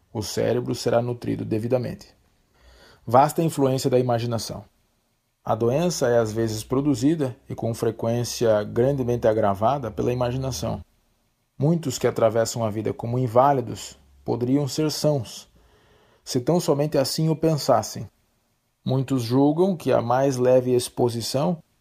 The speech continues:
lhes ocasionará doença, e produzem seus maus efeitos exatamente porque são esperados. Muitos morrem de doença de origem inteiramente imaginária. O poder elétrico do cérebro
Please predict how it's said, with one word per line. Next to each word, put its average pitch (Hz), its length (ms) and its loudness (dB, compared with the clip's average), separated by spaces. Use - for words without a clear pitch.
lhes 131 360 0
ocasionará 143 800 0
doença, 139 720 0
e 123 60 -10
produzem 135 500 -2
seus 135 240 -2
maus 135 360 2
efeitos 139 420 -2
exatamente 143 580 0
porque 135 280 -6
são 151 120 -6
esperados. 139 800 0
Muitos 151 360 -2
morrem 139 400 4
de 131 100 2
doença 139 460 0
de 127 80 -2
origem 147 440 0
inteiramente 135 640 -2
imaginária. 117 680 -4
O 123 80 -4
poder 165 300 4
elétrico 151 500 4
do 151 120 2
cérebro 139 680 4